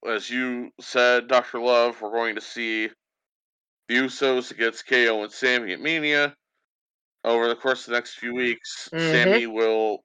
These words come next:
Speaker 1: be forgiven by Kevin, and then the Usos will beat him down with a chair, and we'll see a reunion of Kevin and Sami a la shield,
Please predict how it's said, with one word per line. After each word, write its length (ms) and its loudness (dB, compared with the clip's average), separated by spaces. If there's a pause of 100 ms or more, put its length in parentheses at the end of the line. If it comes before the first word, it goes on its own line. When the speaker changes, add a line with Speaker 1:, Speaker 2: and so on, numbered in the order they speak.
(140)
Speaker 1:
be 120 -8
forgiven 420 -10
by 140 -2
Kevin, 540 0 (1080)
and 500 -2
then 200 4
the 120 -4
Usos 400 -4
will 80 -4
beat 180 -2
him 80 -4
down 220 4
with 160 -6
a 20 -18
chair, 680 4 (880)
and 580 2 (120)
we'll 340 0
see 600 -6
a 120 0
reunion 520 -2
of 120 -8
Kevin 260 -8
and 100 -8
Sami 420 -2
a 140 2
la 280 4
shield, 580 -2